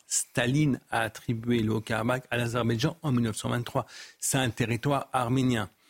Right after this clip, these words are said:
Et pendant toute cette période, euh, jusqu'à la fin de l'Union soviétique, les Arméniens ont été massacrés dans l'Azerbaïdjan. Que ce soit à Bakou, à Kiroabad, à Chouchi plusieurs fois, et à Soumgaït, ils ont été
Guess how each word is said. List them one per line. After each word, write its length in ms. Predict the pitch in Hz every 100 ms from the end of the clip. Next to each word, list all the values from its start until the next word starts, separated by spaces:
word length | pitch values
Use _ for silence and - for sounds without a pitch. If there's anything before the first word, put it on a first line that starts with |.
| - - -
Et 80 |
pendant 260 | 123 131 123
toute 280 | 110 196 165
cette 220 | 160 139
période, 480 | 131 123 127 123 107
euh, 220 | 113 107 98
jusqu'à 320 | 107 113 120
la 120 | 113
fin 160 | - 127
de 60 |
l'Union 160 | 120 113
soviétique, 560 | - 113 110 - 175
les 220 | 147 117 120
Arméniens 400 | 120 123 135 143
ont 60 |
été 340 | 127 123 - 127
massacrés 760 | 123 139 143 165 151 - 160 - _ - - _
dans 240 | 120 120 113
l'Azerbaïdjan. 720 | 110 104 107 104 101 - 104
Que 40 | - _ _ -
ce 120 | - 123
soit 240 | - 135
à 60 | 113
Bakou, 600 | 107 127 - 147 147 143 - _ -
à 100 | 135
Kiroabad, 720 | - 123 127 127 127 143 131
à 120 | 120 120
Chouchi 600 | - - 151 - 156 156
plusieurs 480 | - 143 123 147
fois, 480 | 120 - 160 156 143 - - _ -
et 140 | 175
à 140 | - 131
Soumgaït, 840 | - - 165 151 135 143 147 143
ils 200 | 123 110
ont 80 | 127
été 400 | 120 - 139 131